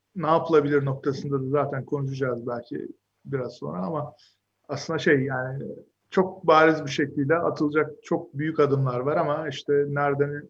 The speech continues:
sınırları olacak, nereye kadar gidebileceğiz, ne yapılabilir, insanlık adına ne yapılabilir?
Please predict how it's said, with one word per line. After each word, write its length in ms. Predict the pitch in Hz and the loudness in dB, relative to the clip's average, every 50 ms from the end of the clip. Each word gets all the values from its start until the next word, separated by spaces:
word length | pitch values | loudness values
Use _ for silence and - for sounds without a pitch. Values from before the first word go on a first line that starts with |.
| _ _ _ | _ _ _
sınırları 560 | - - - 143 143 139 135 135 135 139 139 | -20 -12 -8 -4 -2 0 0 2 2 2 2
olacak, 520 | 131 123 123 123 127 123 123 - - - _ _ _ | 2 0 -4 -4 -6 -6 -8 -8 -14 -20 _ _ _
nereye 260 | - 139 139 143 139 143 | -2 4 4 4 4 4
kadar 260 | 143 143 139 135 135 | 0 0 2 2 2
gidebileceğiz, 720 | 131 131 131 131 127 127 127 120 123 131 127 127 127 127 | 0 0 -2 -2 -2 -2 -4 -2 -2 -2 -2 -2 -2 -4
ne 120 | 135 135 | -2 0
yapılabilir, 580 | 139 139 135 - 139 135 131 123 127 127 127 127 | 0 -2 -2 -2 -2 -2 -2 -2 -2 -4 -4 -4
insanlık 560 | 139 139 131 - - 143 135 143 143 139 147 | -4 -6 -6 -6 -6 -6 -6 -4 -6 -2 -2
adına 300 | 143 139 139 135 127 123 | 0 0 0 -2 -2 -4
ne 160 | 123 123 123 | -6 -6 -8
yapılabilir? 720 | 120 - - 127 120 117 117 117 127 135 135 - - - | -8 -8 -10 -8 -8 -8 -6 -6 -4 -4 -4 -4 -6 -12